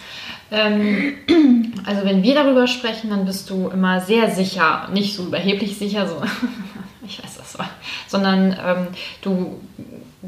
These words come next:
kannst dich auf jeden Fall sehr gut ausdrücken und erklären und es hat immer alles Hand und Fuß, was du sagst und ich glaube, wenn wir darüber reden, dann, ähm, empfindest du das auch so, also dass du dir eben sicher bist mit dem, was du tust und,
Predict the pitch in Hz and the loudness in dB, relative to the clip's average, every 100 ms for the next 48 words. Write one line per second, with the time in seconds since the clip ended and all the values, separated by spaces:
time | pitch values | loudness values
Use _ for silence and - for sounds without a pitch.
0 | - 233 233 220 220 208 247 247 220 208 | -6 -2 -2 0 0 6 6 6 4 4
1 | 202 - 190 233 - 262 262 262 254 226 | 2 4 2 2 2 2 4 2 2 0
2 | 202 196 190 - 202 220 254 269 208 202 | -2 -6 -8 -2 2 4 4 2 0 -2
3 | 202 190 208 220 190 190 190 190 190 - | -4 -6 -2 0 0 0 0 -2 -2 -6
4 | - 262 - 185 - 165 170 165 247 - | -2 -2 0 -4 -4 -6 -2 0 0 -2
5 | 185 - - 185 196 180 180 - 175 196 | -8 -6 0 0 0 -2 -6 -4 2 2
6 | 180 175 165 156 185 233 302 415 - - | 2 0 -6 -2 2 4 2 -2 -8 -14
7 | - - - 214 226 220 220 220 214 214 | -16 -20 0 2 4 2 0 0 0 2
8 | 208 208 220 220 302 254 190 190 185 170 | 0 2 2 6 6 6 2 2 2 -2
9 | - - 151 - - 180 175 175 185 185 | -4 -6 -6 -6 -4 -2 0 -2 -2 0
10 | 190 180 185 185 190 185 190 190 180 180 | 2 2 2 0 -2 -4 -4 -4 -2 0
11 | 185 - 190 247 196 - 170 | 0 -2 -4 -4 -4 -4 -8